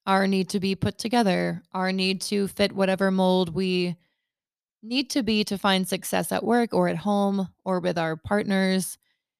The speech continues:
and learn to accept our flaws as they are in order to work on our weaker areas while still loving ourselves in the entire process?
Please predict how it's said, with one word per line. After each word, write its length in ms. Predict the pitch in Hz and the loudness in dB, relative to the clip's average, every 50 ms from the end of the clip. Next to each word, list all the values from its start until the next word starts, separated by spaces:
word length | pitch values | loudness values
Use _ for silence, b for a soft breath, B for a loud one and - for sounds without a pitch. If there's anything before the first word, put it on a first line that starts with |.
| _ - | _ 0
and 200 | 196 202 196 190 | 0 2 2 4
learn 240 | 190 190 196 190 185 | 2 2 2 0 -2
to 440 | - - - 190 185 180 180 180 - | -4 -4 -2 -2 0 2 0 0 0
accept 360 | - 180 165 - - 180 - - | -2 -4 -6 -4 -4 -4 -2 0
our 140 | 175 175 | -2 -2
flaws 500 | 170 - 196 185 180 175 170 175 170 151 - - _ - | -2 -2 0 0 2 2 2 2 0 -4 -8 -8 _ 0
as 220 | 185 185 180 165 | 2 2 2 0
they 220 | 175 180 175 175 | -2 -2 -2 -2
are 340 | - 214 226 220 214 214 208 | 0 0 2 2 2 2 2
in 140 | 202 196 190 | 2 0 0
order 320 | 170 185 185 180 180 175 | 0 0 0 0 0 -2
to 180 | 170 - - 190 | -2 -4 -2 -2
work 220 | 202 226 226 - | 0 0 0 0
on 100 | 208 190 | -2 -2
our 160 | 185 180 175 170 | 0 0 0 0
weaker 320 | 180 226 247 - 254 196 | -2 -2 -2 0 0 0
areas 640 | - 170 170 170 165 170 170 170 170 165 - - - _ _ _ _ | 0 0 0 0 0 -2 -2 -2 -4 -4 -8 -10 -14 _ _ _ _
while 360 | 170 175 180 180 175 175 175 | -4 0 2 4 4 2 0
still 260 | - - - 202 190 | -2 -2 0 2 2
loving 280 | 185 180 175 180 175 170 | 4 4 2 2 0 -2
ourselves 500 | 165 170 165 - - 180 - 156 160 - - | -2 -4 -4 -4 -4 -4 -4 -6 -8 -10 -6
in 260 | - 190 190 185 180 | -4 -2 -2 -2 -2
the 160 | 175 170 165 | -2 -2 -2
entire 300 | 170 170 170 175 160 156 | -2 -4 -4 -4 -6 -6
process? 640 | 151 - 143 131 - - - 135 123 165 - - - | -6 -6 -8 -8 -8 -8 -8 -8 -8 -8 -10 -12 -14